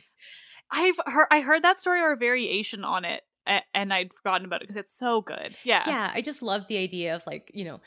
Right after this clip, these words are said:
Speaker 2: like, "Yeah, I went, you know, I went to see Hamilton. Like, do you want me to sing that song about my sh-, you know, I'm not gonna throw away my shot 'cause I think I know, like, most of the words pretty well." And <laughs> you
Speaker 1: Yeah.
Speaker 2: know, they, like, that, that version of, like, but it, you know, it, it, so it seems clear that ancient people really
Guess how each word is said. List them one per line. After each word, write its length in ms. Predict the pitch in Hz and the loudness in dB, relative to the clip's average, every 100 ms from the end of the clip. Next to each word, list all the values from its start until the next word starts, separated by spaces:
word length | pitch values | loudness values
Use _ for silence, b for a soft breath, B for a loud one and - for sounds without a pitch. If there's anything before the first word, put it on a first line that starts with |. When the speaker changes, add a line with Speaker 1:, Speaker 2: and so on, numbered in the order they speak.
| b | b
Speaker 2:
like, 160 | - - | -16 -4
"Yeah, 180 | 370 254 | 0 0
I 60 | 254 | 0
went, 200 | 277 233 | -4 -4
you 60 | |
know, 100 | 233 | -4
I 80 | 214 | -2
went 140 | 254 269 | -2 -6
to 60 | |
see 160 | - 254 | -8 -8
Hamilton. 600 | 175 165 - 165 165 185 | -8 -10 -10 -10 -8 -6
Like, 140 | 196 | -6
do 40 | 196 | -6
you 60 | 247 | -6
want 80 | 226 | -4
me 60 | |
to 80 | 240 | -6
sing 180 | 233 220 | -4 -4
that 160 | 214 | -4
song 180 | 220 196 | -4 -6
about 240 | 202 196 - | -4 -4 -4
my 120 | 196 | -8
sh-, 120 | - - | -8 -10
you 120 | 202 | -6
know, 80 | 170 | -4
I'm 60 | 180 | -4
not 120 | 180 | -4
gonna 140 | 202 | -6
throw 160 | - 196 | -4 -2
away 140 | 190 | 0
my 120 | 180 | -2
shot 300 | 185 180 190 | -4 -2 -2
'cause 100 | - | -4
I 60 | 240 | -6
think 120 | 254 | 0
I 40 | 254 | 2
know, 120 | 226 | 2
like, 100 | 214 | 0
most 240 | 208 - | -2 -4
of 40 | 196 | -6
the 60 | |
words 220 | 175 175 - | -6 -6 -8
pretty 180 | 180 | -8
well." 340 | 160 160 147 156 | -2 -2 -2 -6
And 260 | 139 151 214 | -8 -2 2
<laughs> 680 | 214 - - - - _ 381 | 2 0 -14 -16 -20 _ -12
you 160 | 392 494 | -6 2
Speaker 1:
Yeah. 140 | 523 - 349 | 2 2 0
Speaker 2:
know, 60 | 370 B B 349 294 247 | -4 B B -10 -6 0
they, 100 | 262 | 2
like, 160 | 262 | 2
that, 400 | 226 214 - 226 | 4 2 2 -2
that 280 | 214 214 - | 0 2 0
version 500 | 220 202 208 185 180 | -4 -2 -2 -2 -4
of, 300 | 175 180 175 180 - 180 | -2 -4 -4 -12 -18 -10
like, 200 | 214 208 | -10 -6
but 80 | 269 | -4
it, 160 | 262 - | -4 -4
you 120 | 262 | -4
know, 180 | 185 170 - | -4 -6 -8
it, 140 | 202 _ _ _ b b b b _ - | -10 _ _ _ b b b b _ -6
it, 180 | 240 - | -4 -2
so 100 | 277 | -2
it 120 | 247 | 0
seems 260 | 302 285 - | -2 -2 -4
clear 300 | - 202 175 | -6 -6 -4
that 100 | 170 | -6
ancient 300 | 165 - - | -8 -10 -16
people 300 | 143 156 151 | -16 -14 -14
really 600 | 147 151 147 139 143 - | -16 -18 -16 -16 -16 -18